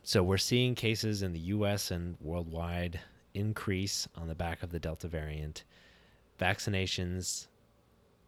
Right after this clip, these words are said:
have never been more important, and as we've seen for the past few months, the U S vaccination rate is stagnating.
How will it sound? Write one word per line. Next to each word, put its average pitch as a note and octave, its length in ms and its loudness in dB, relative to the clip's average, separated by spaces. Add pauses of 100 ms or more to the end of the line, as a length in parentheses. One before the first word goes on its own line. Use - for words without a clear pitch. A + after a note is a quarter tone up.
(220)
have F#2 220 -2
never G2 260 4
been G#2+ 160 2
more E2 200 0
important, C#2+ 580 -8 (600)
and E2 540 -2 (840)
as F2 380 -2
we've F2 240 -4
seen F2 240 -2
for E2 100 -10
the E2+ 100 -6
past D#2+ 180 -4
few E2+ 100 -4
months, G2+ 320 0
the D#2+ 120 -4
U E2 160 2
S D#2+ 380 -2
vaccination D#2+ 600 -6
rate D2+ 180 -8
is D#2 100 -8
stagnating. F2 800 -2